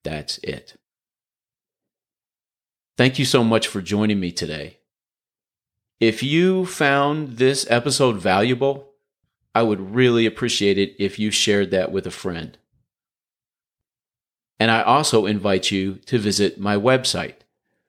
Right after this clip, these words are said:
Y quantum physicists dot com.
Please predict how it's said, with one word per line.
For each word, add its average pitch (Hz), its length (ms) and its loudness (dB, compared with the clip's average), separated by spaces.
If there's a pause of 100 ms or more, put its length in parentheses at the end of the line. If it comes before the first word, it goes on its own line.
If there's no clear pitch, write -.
(220)
Y 117 640 2 (220)
quantum 117 520 -2
physicists - 1120 -4 (460)
dot 85 300 -8
com. 87 420 -6